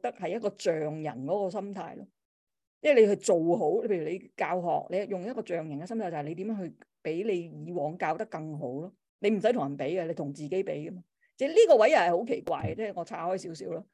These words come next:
Speaker 1: 當嗰啲老師係學生嘅時候，又鍾意同自己啲同輩比啦，要考第幾啦。到佢哋自己做老師，又係同同輩比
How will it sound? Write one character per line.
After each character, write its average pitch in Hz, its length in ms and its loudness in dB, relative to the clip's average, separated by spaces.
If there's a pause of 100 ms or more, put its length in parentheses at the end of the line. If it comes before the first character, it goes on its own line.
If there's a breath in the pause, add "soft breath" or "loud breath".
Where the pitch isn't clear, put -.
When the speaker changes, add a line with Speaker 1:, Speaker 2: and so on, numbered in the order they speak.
(380)
Speaker 1:
當 415 140 4 (400)
嗰 277 140 6
啲 381 100 2
老 254 120 6
師 277 220 0
係 233 40 6
學 175 260 2
生 233 120 -2
嘅 190 80 -4
時 151 100 -8
候， 143 40 -4
又 151 180 -2
鍾 254 140 -4
意 208 80 0
同 143 460 -6
自 - 100 -16
己 214 140 -2
啲 226 140 -6
同 143 260 -8
輩 175 140 0
比 170 180 2
啦， 196 380 2
要 180 120 -2
考 165 120 -4
第 180 120 0
幾 151 220 -4
啦。 190 180 -6
到 415 120 4
佢 320 160 6
哋 311 60 2
自 277 180 2
己 269 60 -4 (100)
做 226 120 6
老 196 120 6
師， 302 140 -2
又 311 40 2
係 190 320 6
同 160 220 -4
同 160 180 -14
輩 196 140 0
比 170 100 -2